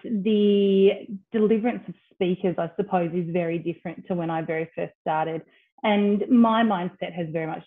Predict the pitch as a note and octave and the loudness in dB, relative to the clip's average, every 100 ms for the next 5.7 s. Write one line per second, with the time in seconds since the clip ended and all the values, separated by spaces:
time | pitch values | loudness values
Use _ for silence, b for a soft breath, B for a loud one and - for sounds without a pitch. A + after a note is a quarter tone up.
0 | - D#3 D#3 - F3+ D#3+ D#3 D#3 - D#3+ | -12 -10 -10 -6 -4 -4 -4 -6 -10 -12
1 | D3 D#3 E3 E3 D3+ - F3 F3 G#3 F#3 | -10 -10 -6 -4 -2 -2 -2 -2 -2 -4
2 | F#3+ F3 F3 F3 F3+ F3 - E3+ - - | -2 -4 -2 -2 -2 -2 -4 -6 -6 -8
3 | F3 E3+ - _ _ _ - G#3+ G3+ F#3 | -6 -6 -10 _ _ _ 2 2 4 -2
4 | - F3+ F3 E3+ E3 E3+ E3 - - E3 | 0 0 2 2 0 -8 -8 -12 -12 -12
5 | - C4 - F#3+ F3 E3+ | -2 0 0 -2 -2 -4